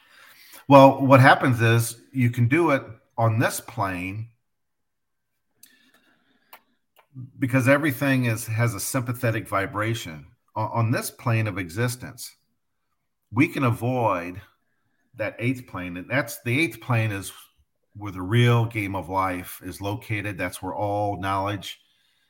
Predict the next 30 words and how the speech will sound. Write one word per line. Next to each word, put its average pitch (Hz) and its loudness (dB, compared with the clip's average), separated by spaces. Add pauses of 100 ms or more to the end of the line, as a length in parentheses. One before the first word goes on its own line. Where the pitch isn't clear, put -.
(200)
uh, 85 -10 (200)
that, 90 -12
that's 101 -10
the 101 -8
level 98 -4
that, 87 -8
uh, 80 -10
the 85 -8
Akashic 98 -6
record, 95 -6
for 95 -8
example, 92 -6
all 95 -2
knowledge 95 -4
is 87 -12
held 98 -4
in 92 -8
that 95 -8
plane. 98 -10 (480)
That's - 6
the 131 6
major 117 6
leagues. 76 -6 (100)
Right 123 6
now, 123 6
we're 107 2
in, 95 -2
like, 92 -4
little 101 -2
leagues 80 -10